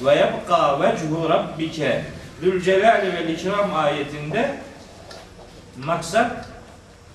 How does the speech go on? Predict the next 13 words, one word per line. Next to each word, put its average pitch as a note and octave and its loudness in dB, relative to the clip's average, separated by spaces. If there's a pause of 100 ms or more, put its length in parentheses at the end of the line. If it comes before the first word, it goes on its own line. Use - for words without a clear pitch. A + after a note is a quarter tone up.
(220)
Allah'ın E3 2 (140)
zatı D3+ 0
demektir. C3 -6 (680)
Baki E3+ 2
kalacak D3+ -2
olan, B2 -4 (640)
ahir E3+ 0
kalacak C#3 2
olan, A#2 -4 (580)
en C4 2
sona D#3 -4
kalacak D#3+ -4
olan A3 -2